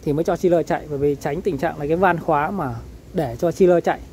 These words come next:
thì nó sẽ làm cho cái chiller nó bị đóng đá, nó rất là nguy hiểm. Thì đó là cái, ờ, flow switch. Và tiếp đến ấy, thì, ờ, cái van cân bằng ở đầu vào nhé. Thì cái này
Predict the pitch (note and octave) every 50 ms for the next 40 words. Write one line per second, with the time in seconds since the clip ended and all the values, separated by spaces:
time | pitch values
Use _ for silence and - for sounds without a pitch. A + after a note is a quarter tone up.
0 | - - - - - - - - - - - - - - - E3+ D#3 C3+ C#3 C#3+
1 | D#3+ - F3+ E3+ F#3 F#3 E3 D3+ C#3 C#3 C3 - F3+ D#3+ D3+ D3+ D3 D3 - -
2 | - - - - C#3+ C3+ C#3+ - - G3 F3+ F3 E3+ E3 D#3+ D#3+ F3 F3 D#3 D3+
3 | D3 F#3 G3 E3+ D3+ D#3+ A3 A#3 - - - - F3 F3 A3 B3 A#3 F3+ D#3 D#3+
4 | E3 F3+ D#3 - - - - - - C#3+ C3+ C#3 D#3+ F3+ F3 D3 - C#3+ C3+ C#3+
5 | F3+ F#3+ - - - - - - - - - - - - - - - - - -
6 | - - - C3 B2 - - D3+ E3 E3+ - A#3 A#3+ - - - - - - -
7 | - - - - - - - - - - - - - E3 D3 C#3+ - A3 A3 A3
8 | G3+ F#3+ F#3 F#3+ A3+ A#3+ G#3+ - - F3 E3 D3+ C#3+ C#3+ C#3+ - - - - -
9 | - - - - - - - - - - - - - C3 C3 B2+ B2+ B2+ C3 C3
10 | - - - G3+ G3 G3 F#3+ F#3+ - G3+ F3+ F3+ E3 D3 C#3 - - - - -
11 | - - - - - - - - - - - - - - - - - - D#3 B2
12 | C3+ D3+ D#3+ D3 E3 D#3+ D3+ C#3+ D#3 F3+ F3+ - - - - - - - - -
13 | - - - - - - - - - - E3+ D3+ D3+ F3+ F#3 G#3+ G#3 F#3 D#3+ D3
14 | C#3+